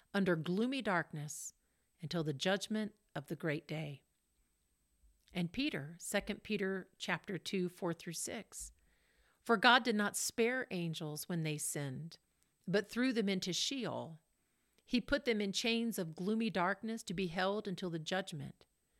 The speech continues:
He did not spare the ancient world." Think about what was taking place. Angels procreating with women, producing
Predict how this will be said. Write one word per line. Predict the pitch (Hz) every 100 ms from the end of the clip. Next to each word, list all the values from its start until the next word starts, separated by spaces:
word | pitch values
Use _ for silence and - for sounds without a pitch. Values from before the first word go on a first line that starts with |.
| _ _ _
He | - 254
did | 254 254
not | 233 214 -
spare | - - 208 190 151 151
the | 170 -
ancient | 180 170 - - 160
world." | 208 175 156 170 - _ _ _ _ _ _ _ _ _ _ _ _ _ - _ - - _
Think | 262 294
about | 415 294 247
what | 208 -
was | 196 -
taking | 185 175 165
place. | - 196 - - - _ _ _ _ _ _ _ _ _ _ -
Angels | 220 233 247 233 220 - _ _ _ _ _
procreating | - 226 247 - 240 240 233
with | 240 -
women, | 175 147 143 147 160 _ _ _ _ _ _ _
producing | - 208 202 196 190